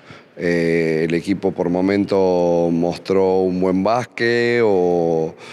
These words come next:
o, o asimilaba lo que nosotros pretendíamos de, del equipo, y por otro momento, por cuestiones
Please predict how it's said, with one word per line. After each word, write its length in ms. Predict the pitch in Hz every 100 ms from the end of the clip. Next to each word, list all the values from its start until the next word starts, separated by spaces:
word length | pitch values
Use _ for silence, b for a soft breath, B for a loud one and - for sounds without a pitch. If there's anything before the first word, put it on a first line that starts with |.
| B B -
o, 680 | 87 82 80 78 80 85 - 76
o 160 | 87 85
asimilaba 680 | 85 - 92 90 101 110 101
lo 160 | 92
que 80 | 90
nosotros 440 | 90 87 104 101 85
pretendíamos 1120 | 87 87 90 98 101 92 90 82 82 82 80
de, 400 | 87 85 87 85
del 200 | 87 90
equipo, 480 | 90 131 131 175 - B B B -
y 100 | 98
por 220 | 92 95
otro 640 | 104 107 107 98 95 92
momento, 460 | 92 98 110 113 113
por 200 | 98 92
cuestiones 920 | 92 90 - 104 101 95 90 87 85